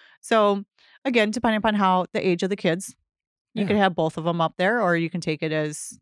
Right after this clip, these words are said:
Speaker 1: a walk-in closet or just a nice little art studio. So that was a really, really pretty house. And that one,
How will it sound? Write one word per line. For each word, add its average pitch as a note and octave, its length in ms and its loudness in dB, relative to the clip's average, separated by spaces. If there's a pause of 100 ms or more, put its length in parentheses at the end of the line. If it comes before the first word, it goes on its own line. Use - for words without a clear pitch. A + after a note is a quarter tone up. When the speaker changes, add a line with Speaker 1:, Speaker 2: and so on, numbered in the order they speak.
Speaker 1:
a E3+ 80 -2
walk-in D3+ 360 0
closet E3 420 0 (500)
or B3 100 0
just B3 200 -2
a A#3 60 0
nice A3 260 -2
little A3 140 2
art A#3 180 -2
studio. D3+ 480 -4 (1120)
So F3 180 2
that F3 140 2
was G#3+ 100 0
a G3 80 2
really, F3 440 2
really F3 240 -2
pretty E3+ 200 -2
house. E3+ 300 0
And F3 120 -4
that F#3 160 4
one, G3 320 -2